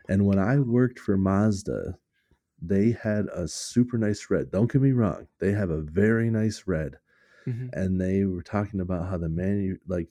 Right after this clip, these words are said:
Speaker 2: the, the boss, I can't remember his name right now, but he was like, "I wanna make the most beautiful red in the world." And that's how we came up with this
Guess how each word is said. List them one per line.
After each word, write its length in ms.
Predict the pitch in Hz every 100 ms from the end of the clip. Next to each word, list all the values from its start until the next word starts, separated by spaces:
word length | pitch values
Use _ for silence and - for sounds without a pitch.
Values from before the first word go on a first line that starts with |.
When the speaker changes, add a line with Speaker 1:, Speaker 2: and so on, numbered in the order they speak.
| _
Speaker 2:
the, 360 | 85 82 82 -
the 180 | 76 82
boss, 580 | 80 92 95 - - - _ _ _
I 100 | - -
can't 220 | 107 90
remember 240 | 95 92
his 140 | 90 82
name 220 | 87 87
right 200 | 85 76
now, 240 | 80 82 67
but 160 | 71
he 160 | 87 95
was 200 | 92 80
like, 200 | 76 71 -
"I 180 | 90 110
wanna 260 | 107 104
make 320 | 90 87 85
the 80 | -
most 320 | 85 82 82 _
beautiful 580 | 87 92 101 95 - 87
red 260 | 78 87 87
in 100 | 85
the 80 |
world." 440 | 87 95 87 85 _ _ _ _ _ - -
And 120 | -
that's 200 | 90 98
how 100 | -
we 100 | 82
came 280 | 80 95 92
up 160 | 87 -
with 120 | 87
this 200 | 90 85